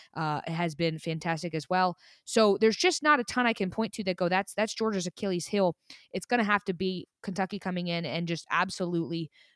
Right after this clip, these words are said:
putting Georgia back on their heels. And we haven't seen anybody be able to do that yet. And I don't think Kentucky's gonna be able to. So I am gonna take Georgia minus the points. Um, until they prove otherwise, it's kind of Alabama territory for me right now, minus the points. They're, they're a,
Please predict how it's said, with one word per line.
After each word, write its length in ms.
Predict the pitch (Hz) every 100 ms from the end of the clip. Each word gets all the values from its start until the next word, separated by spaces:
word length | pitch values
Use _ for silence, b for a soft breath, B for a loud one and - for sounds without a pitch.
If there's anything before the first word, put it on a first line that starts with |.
| b -
putting 340 | 202 180 165 -
Georgia 240 | 180 170
back 200 | 170 170
on 60 | 170
their 100 | 165
heels. 280 | 175 180
And 160 | 180 160
we 100 | 175
haven't 200 | 190 220
seen 160 | - 196
anybody 260 | 240 233
be 100 | 185
able 100 | 185
to 60 | 185
do 140 | 185
that 160 | 175 131
yet. 160 | 175
And 100 | -
I 80 | 170
don't 160 | 180 -
think 160 | 190
Kentucky's 380 | 175 175 170 165
gonna 180 | 156 156
be 140 | 147
able 160 | 143 143
to. 180 | - 143
So 200 | - 131 B B
I 120 | 180
am 140 | 233 254
gonna 180 | 240
take 340 | 220 214 208 - _ 180
Georgia 420 | 190 180 180 165 b b
minus 260 | 170 180 175
the 100 | -
points. 440 | - 175 - - _ _ -
Um, 520 | 160 160 160 156 156 180 _ _ _ -
until 360 | 185 170 190 208
they 100 | 226
prove 240 | - 240
otherwise, 420 | 262 262 202 202
it's 140 | 165 -
kind 240 | - 196
of 60 | 220
Alabama 360 | 214 214 240
territory 400 | 233 180 165 170
for 120 | 160
me 60 | 160
right 140 | 156
now, 140 | 151 143
minus 300 | 147 175 185
the 100 | 180
points. 320 | 220 - - 147
They're, 120 | -
they're 160 | 165 131
a, 200 | 156